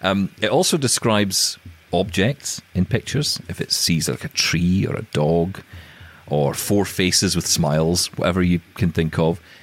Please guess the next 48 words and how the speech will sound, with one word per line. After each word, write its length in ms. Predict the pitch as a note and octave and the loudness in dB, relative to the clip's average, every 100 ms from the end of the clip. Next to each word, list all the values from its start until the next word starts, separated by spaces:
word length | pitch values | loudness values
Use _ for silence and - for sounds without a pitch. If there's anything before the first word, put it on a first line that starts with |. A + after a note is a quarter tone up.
| - | -8
um, 380 | D2+ D2+ D2+ E2 - _ | -2 2 2 0 -4 _
that 120 | E2+ | -2
might 180 | E2+ E2+ | 0 2
be 80 | E2+ | 2
in 80 | E2 | 2
an 100 | D#2 | 2
image, 320 | D#2 D#2+ - | 2 0 -2
it 120 | - D#2+ | -4 0
will 140 | E2 | -2
go 180 | D#2 D#2+ | 0 0
off 160 | D#2 | 0
and, 120 | D#2 D2 | -4 -2
and 260 | D2 D2 - - | -2 -2 -4 -2
try 200 | - D2 | 0 0
and 120 | C#2+ | 0
get 160 | D2+ | -2
that 120 | D2 A#1+ | -2 -2
information 460 | C#2+ D#2 C#2+ - | -2 0 0 0
for 240 | C#2 D2+ C#2+ | -2 0 0
you 120 | C2+ | 0
as 120 | C2+ | 0
well. 280 | D#2 C2+ C#2+ - - - - | 0 0 -2 -6 -10 -10 -4
There's 100 | - | -4
two 320 | - - G3+ | 0 2 4
other, 220 | D#3+ B2 | 4 2
well, 100 | - | 0
three 280 | - - A#2+ | -4 0 2
actually 240 | E2+ - D2+ | 2 0 0
I 40 | |
want 100 | D2+ | 2
to 40 | D2+ | 2
mention, 400 | D#2 D2+ - C2 | 2 2 0 0
but, 260 | - - | -2 -2
but 140 | E2+ C#2 E2 - - - | -4 -4 -6 -12 -20 -18
kind 180 | - - | -6 -2
of 80 | D#2 | -2
two 140 | - | -2
tied 220 | D2+ D2+ D2 | -2 -2 0
together. 240 | F2 D#2 - - - | -2 -2 -6 -16 -14
V 260 | D#2+ F2 D3 | -4 2 4
O 180 | C#3+ C#3 | 2 2
I, 420 | A2+ F#2+ F2 C3 D3+ - _ _ _ _ _ _ - - | 2 4 4 4 2 -4 _ _ _ _ _ _ -14 -4
so 140 | F2+ | -2
voiceover 720 | E2 F#2 G2+ A#2+ G2 G2 G2 - - | 2 2 2 2 2 2 0 -4 -14
keys 440 | - F#2 F2+ E2+ - | 0 2 4 2 0
and 200 | E2+ D#2+ | 0 2
the 80 | D#2 | 2
letter 340 | D#2+ E2 - | 2 2 -2